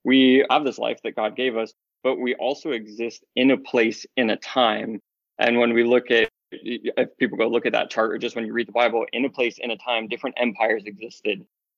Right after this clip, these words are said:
And while they might have been different in some of the things that they did, they definitely had a lot of the same things that they did on that structural level, which I'm glad that you brought that up, Shay, because I think, and not, well, and for good reason, so much of the Christian message is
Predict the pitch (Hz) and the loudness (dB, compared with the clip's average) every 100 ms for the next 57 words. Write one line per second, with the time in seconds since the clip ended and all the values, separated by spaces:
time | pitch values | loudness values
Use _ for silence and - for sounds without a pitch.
0 | - 117 117 117 117 113 117 117 104 117 | -2 0 4 4 4 2 2 0 -2 -2
1 | 110 - 131 - 123 113 113 - 175 135 | -2 -4 -6 -6 -6 -4 -2 2 4 4
2 | 120 110 117 110 117 101 123 127 110 110 | 2 2 4 4 0 0 -2 -2 -6 -4
3 | 113 110 113 113 104 107 - 110 107 - | -2 -2 -4 -4 -6 -10 -6 -6 -6 -8
4 | 117 117 110 107 101 120 101 110 110 - | -4 -4 -2 -4 -6 -8 -2 0 0 -4
5 | _ _ _ _ 120 113 - - - 143 | _ _ _ _ 2 2 0 -2 2 2
6 | 156 - 131 117 110 113 107 107 110 _ | 2 2 4 4 2 0 -2 -4 -4 _
7 | _ _ 123 127 135 127 147 135 117 123 | _ _ -2 0 0 2 2 0 -4 -4
8 | 117 113 127 - 127 113 117 - 110 104 | -4 -6 -8 -6 -6 -4 -6 -6 -8 -10
9 | - _ _ _ 127 120 - 151 151 - | -20 _ _ _ -2 -2 2 2 2 -6
10 | - 120 113 104 _ _ _ - 123 127 | 0 0 0 -6 _ _ _ -4 0 0
11 | - _ - 120 - - 117 - 143 123 | -4 _ -8 -8 -8 -4 -4 2 4 6
12 | 135 113 117 151 117 117 110 101 - 131 | 4 4 6 6 6 0 -2 -2 2 2
13 | 123 139 117 - 120 117 113 110 120 110 | 4 2 -2 -2 -6 -2 -4 -4 -6 -8